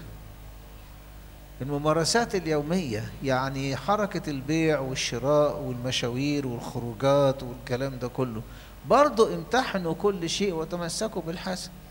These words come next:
فيش واحدة بتخش السوبر ماركت ماسكة ال-، ال-، العربية كده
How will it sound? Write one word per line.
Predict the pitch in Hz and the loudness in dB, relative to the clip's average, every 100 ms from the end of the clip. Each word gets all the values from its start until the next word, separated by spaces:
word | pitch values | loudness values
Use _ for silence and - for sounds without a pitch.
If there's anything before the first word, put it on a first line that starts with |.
| - - - | -18 -12 -2
فيش | 220 208 | 2 6
واحدة | 220 202 170 | 6 6 0
بتخش | 160 - 190 165 | 0 -2 0 -2
السوبر | - 185 165 147 | -4 -2 -2 0
ماركت | 165 165 165 156 - - - - - - | -2 -2 -4 -4 -12 -16 -18 -18 -16 -2
ماسكة | 165 185 - 147 | 2 2 2 0
ال-، | 139 131 | 0 -2
ال-، | 127 120 123 123 120 117 | -2 -2 -4 -2 -2 -2
العربية | 120 127 135 156 160 | 0 0 0 0 0
كده | 135 160 151 147 | -2 -2 2 2